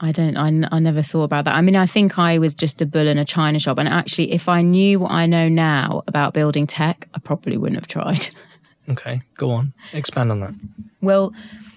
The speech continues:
Speaker 1: it, do you know what? I wish I was building tech now because I know what I know.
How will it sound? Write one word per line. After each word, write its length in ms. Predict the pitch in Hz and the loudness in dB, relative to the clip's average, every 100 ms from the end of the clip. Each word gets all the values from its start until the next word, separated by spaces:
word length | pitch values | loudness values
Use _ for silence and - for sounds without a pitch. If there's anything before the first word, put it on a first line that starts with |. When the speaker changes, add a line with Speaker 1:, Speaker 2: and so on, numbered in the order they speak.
| _ _ _ _ _ _ _ | _ _ _ _ _ _ _
Speaker 1:
it, 80 | 180 | -6
do 140 | 160 202 | 0 2
you 20 | |
know 160 | 220 214 | 4 4
what? 280 | 185 147 - | 2 2 0
I 100 | 165 | 2
wish 240 | 185 - | 2 2
I 60 | 180 | 2
was 140 | 170 | 0
building 360 | 151 165 156 156 | 0 0 2 0
tech 300 | - 151 - | -2 -4 -2
now 540 | 160 147 135 127 131 - _ - - | 0 0 0 -2 -4 -8 _ -20 -8
because 420 | - 156 - 160 147 | -4 -4 -2 -2 0
I 100 | 147 | 0
know 240 | 147 147 | 0 0
what 120 | 147 | 0
I 120 | 151 | 0
know. 440 | 151 151 - - | 0 0 -2 -2